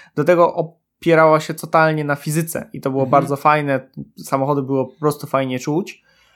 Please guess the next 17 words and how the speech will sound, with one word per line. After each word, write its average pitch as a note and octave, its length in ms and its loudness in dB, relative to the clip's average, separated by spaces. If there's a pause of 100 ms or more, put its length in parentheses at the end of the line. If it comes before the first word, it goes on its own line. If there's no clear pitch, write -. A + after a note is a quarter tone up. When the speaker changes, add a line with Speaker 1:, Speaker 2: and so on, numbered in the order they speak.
(300)
Speaker 1:
no C#4+ 60 4
ale C4 160 6
no B3 100 0
nie A#3 120 0
miało E3+ 920 6 (160)
Speaker 2:
Nie E3 80 -6
miało D#3 260 4
licencji. C#3 420 0
Speaker 1:
licencji, D3 600 -2
nie? C#3 400 2
Speaker 2:
Chociaż D3 240 -2
Speaker 1:
E, D#3 120 -8 (120)
Speaker 2:
miał D#3+ 240 -6
ten D#3+ 100 -4
fajny D#3 260 0
pomysł, C#3+ 440 0
że C3 560 6